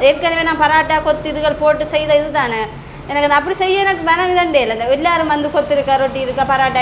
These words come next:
இருக்கான்னு சொல்லி நான் உள்ளுக்கு வச்சு பராட்டா போட்டு கொடுத்தேன் நான். நானே பராட்டா வீசி, நானே சொடிசெல்லாம் போட்டு தான் கடை செய்தேன் நான். ஒரு, ஒரு கிழமையால நல்லா ஓட வலிக்கிட்டு, எல்லாரும் வந்து, வந்து ஆர்டர்கள் இதுகள் சாப்பாடு இதுகள்னு சொல்லி, சொல்லி வலிக்கிட்ட உடனே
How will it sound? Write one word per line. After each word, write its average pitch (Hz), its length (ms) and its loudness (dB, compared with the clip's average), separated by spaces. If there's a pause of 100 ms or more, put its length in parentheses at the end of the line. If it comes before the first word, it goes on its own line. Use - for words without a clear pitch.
இருக்கான்னு 247 260 -4
சொல்லி 294 160 0
நான் 370 180 0
உள்ளுக்கு 359 280 2
வச்சு 427 160 0
பராட்டா 370 320 2
போட்டு 370 160 0
கொடுத்தேன் 330 360 -4
நான். 160 120 -10 (460)
நானே 349 440 2
பராட்டா 339 440 0
வீசி, 330 260 -2
நானே 349 380 2
சொடிசெல்லாம் 311 480 -2
போட்டு 302 260 0
தான் 381 160 -2
கடை 349 180 -2
செய்தேன் 330 300 -4
நான். 160 200 -12 (460)
ஒரு, 277 180 -2
ஒரு 320 200 2
கிழமையால 381 480 0
நல்லா 330 300 2
ஓட 302 180 4
வலிக்கிட்டு, 233 260 -2
எல்லாரும் 254 320 0
வந்து, 247 200 -4
வந்து 247 220 -2
ஆர்டர்கள் 240 440 -2
இதுகள் 240 320 -4
சாப்பாடு 247 360 0
இதுகள்னு 233 400 -6
சொல்லி, 233 200 -6
சொல்லி 240 240 -4
வலிக்கிட்ட 233 500 -6
உடனே 220 300 -6